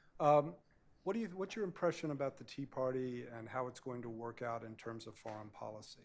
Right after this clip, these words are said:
What are the views there? Do the, you speak of constitutional conservatism. Of course,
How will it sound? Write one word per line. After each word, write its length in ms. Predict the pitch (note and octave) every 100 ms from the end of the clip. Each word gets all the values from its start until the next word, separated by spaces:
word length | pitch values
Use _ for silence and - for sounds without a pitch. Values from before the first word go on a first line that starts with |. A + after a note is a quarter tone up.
| -
What 140 | A#2 B2+
are 80 | C3
the 120 | B2+
views 480 | A#2+ B2+ B2+ A#2+ -
there? 460 | B2 A#2+ A#2+ B2 A#2+ - - - -
Do 160 | D3 D3
the, 120 | C#3+
you 120 | C3
speak 300 | - D#3+ D3
of 100 | C3+
constitutional 720 | - C#3 - C3 C#3 B2 C3+
conservatism. 960 | A#2 B2 A#2 C#3 C#3 C3+ - A#2+ A#2 A2+
Of 80 | -
course, 400 | B2 A2+ -